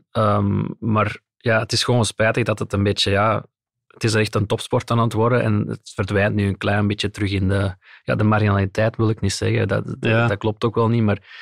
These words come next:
Speaker 1: het doet de status van de, van de sport wel niet
Speaker 2: Ja.
Speaker 1: goed natuurlijk.
Speaker 2: Ja.
Speaker 1: Maar
Speaker 2: Ja, en vooral België was eigenlijk op weg om best wel een topland te worden, toch een land dat meedoet, met Dimitri van den Berg en Kim Huibrechts eigenlijk als twee speerpunten.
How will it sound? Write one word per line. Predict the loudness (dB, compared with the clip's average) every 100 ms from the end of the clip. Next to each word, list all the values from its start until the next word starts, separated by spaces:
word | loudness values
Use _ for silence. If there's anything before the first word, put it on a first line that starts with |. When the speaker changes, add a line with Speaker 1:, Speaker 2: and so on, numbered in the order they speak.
| -14 -8
Speaker 1:
het | -2
doet | 0
de | -2
status | 0 0 2 0
van | 0 0
de, | 0 0
van | -4 -2 -2
de | -2
sport | -4 -4 -2
wel | -2
niet | 0
Speaker 2:
Ja. | 2 2
Speaker 1:
goed |
natuurlijk. | 2 0 -2 -4 -4
Speaker 2:
Ja. | -2
Speaker 1:
Maar | -2 -6 -12 -8 -6 -2
Speaker 2:
Ja, | 2 2
en | 2 0
vooral | 0 0 0
België | 0 0 0
was | 0 -2
eigenlijk | -2 -2 0 -2 -4
op | -6
weg | -2 -2 -2
om | -2 0 0 -2
best | -6 -6 -4
wel | -2 0 -2
een | -4 -2 -4 -6 -8
topland | -4 0 0 0
te |
worden, | 0 0 0
toch | 2
een |
land | 2 2
dat | 0
meedoet, | 0 0 0 -2 -4 -10
met | -4 -2
Dimitri | 0 0 0 -4
van | -4
den | -4
Berg | -2 -2 -4
en | -6 -4
Kim | -4
Huibrechts | 0 0 0 -2 -4
eigenlijk | -6 -4 -4 -6
als | -10
twee | -4 -2 -2
speerpunten. | -4 -4 -4 -2 -2 -4